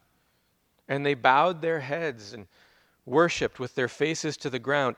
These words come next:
All of these things show the people's respect and reverence for the Word of God. Now, none of these specific physical activities are given to us as rules, but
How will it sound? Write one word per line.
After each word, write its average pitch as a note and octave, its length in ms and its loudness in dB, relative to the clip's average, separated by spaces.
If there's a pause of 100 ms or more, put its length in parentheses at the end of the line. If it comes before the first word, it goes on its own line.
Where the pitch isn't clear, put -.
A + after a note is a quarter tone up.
All A#3 340 -2
of E3 220 -4
these A2+ 260 -6
things G#2 540 -12 (580)
show D3+ 680 0 (540)
the D3 100 -6
people's C#3+ 420 -6
respect C3+ 840 -6 (140)
and A#2+ 220 -14
reverence D3 720 -4
for C#3 220 -2
the C#3 80 -4
Word A2 180 -2
of C3+ 180 -10
God. B2+ 240 -2 (560)
Now, F3 140 -4
none F#3+ 260 -2
of F#3 100 0
these D#3 160 -6
specific - 680 -8 (160)
physical D3+ 500 -4
activities B2 680 -4
are B2 120 -2
given C3 340 -6
to B2+ 180 -6
us A#2 140 -8
as G#2+ 220 -8 (220)
rules, C#3 640 -2
but C#3 220 -6